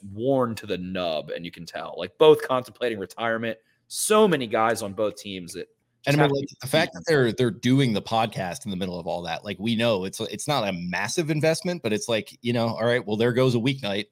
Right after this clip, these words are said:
Speaker 2: and, like, <laughs> they're
Speaker 1: It's
Speaker 2: probably
Speaker 1: on your mi-, yeah, it's on your mind. It's
Speaker 2: Yeah.
Speaker 1: definitely on your mind. It's
Speaker 2: Yeah.
Speaker 1: center, your day is, like, you're like, "All right, I'm going," I'm, you know, we have, <laughs> we're not in the N F L, we do other things, but throughout the day, you're getting stuff done, and then you're like,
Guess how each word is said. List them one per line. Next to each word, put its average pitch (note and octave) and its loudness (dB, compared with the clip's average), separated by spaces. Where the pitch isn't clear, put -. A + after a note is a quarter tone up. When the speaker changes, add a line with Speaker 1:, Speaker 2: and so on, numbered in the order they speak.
Speaker 2:
and, G2 -6
like, G2+ -4
<laughs> E3 0
they're E3+ 2
Speaker 1:
It's - -4
Speaker 2:
probably D3 4
Speaker 1:
on E4 -2
your A3 6
mi-, G#3 4
yeah, B3 8
it's D#3+ 6
on C#4 6
your D#3 2
mind. C#3+ 2
It's B2 -10
Speaker 2:
Yeah. - 0
Speaker 1:
definitely A3+ 4
on G#3 0
your G3 -4
mind. F#3+ 0
It's A#2 -6
Speaker 2:
Yeah. F#3 4
Speaker 1:
center, G3+ 0
your D3+ -4
day G#3 6
is, C#3+ 2
like, C3+ -4
you're C#3 0
like, C3+ -2
"All F3+ 2
right, E3+ 4
I'm C3+ -4
going," D3+ 4
I'm, A2+ -10
you G#2+ -12
know, G2+ -10
we A2+ -4
have, C#3+ 2
<laughs> - -6
we're F3+ 8
not F#3 6
in D#3+ -2
the E3 0
N D#3 0
F C#3 -2
L, D3 2
we C3+ -2
do C#3+ -2
other D3+ -2
things, B2 -6
but G#2+ -6
throughout D#3+ 0
the D3+ -12
day, D3+ -2
you're C#3+ -2
getting C3+ -6
stuff B2+ -10
done, C#3+ -6
and B2+ -6
then A#2+ -10
you're A#2 -10
like, G#2 -6